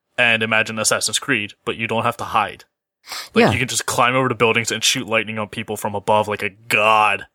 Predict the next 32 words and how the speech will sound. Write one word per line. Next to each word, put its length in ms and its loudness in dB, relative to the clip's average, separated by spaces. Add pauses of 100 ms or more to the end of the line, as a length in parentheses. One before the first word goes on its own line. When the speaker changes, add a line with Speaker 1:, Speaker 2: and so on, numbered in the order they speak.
(120)
Speaker 1:
and 100 -6
it's 100 -8
the 100 -2
best 340 0
feeling. 440 -4 (500)
Speaker 2:
Yeah, 220 6
that 180 2
seems 200 4
like 120 2
a 40 -2
pretty 220 2
cool 300 4
game 260 2
concept. 560 0 (640)
Speaker 1:
And 180 4
you, 280 -2
there's 200 2
the 100 2
morality, 500 4
so 220 2
it's 200 -4
one 140 2
of 60 2
those 100 -4
games 260 -2
where 80 -6
you 60 -6
can 100 -12
be 120 -6
good 220 2
or 100 -2
evil, 440 -2